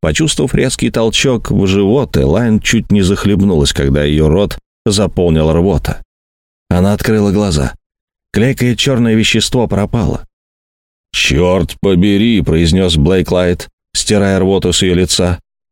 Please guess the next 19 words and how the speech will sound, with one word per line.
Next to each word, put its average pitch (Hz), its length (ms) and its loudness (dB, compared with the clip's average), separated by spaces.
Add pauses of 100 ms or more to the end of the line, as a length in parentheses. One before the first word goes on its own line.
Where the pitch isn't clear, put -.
(280)
"Никогда 87 680 0
больше 71 480 0
не 90 200 2
пытайся 87 720 -2
проделать 92 640 0
такое 104 360 0
в 107 80 2
одиночку". 120 720 0 (680)
Элайн 92 380 0
молча 110 400 0
смотрела 104 560 0
на 101 60 2
него, 110 340 0 (240)
пока 113 280 -2
кислород 110 600 0
постепенно 92 720 0
оживлял 85 460 2
ее 85 160 2
мозг. 82 420 -2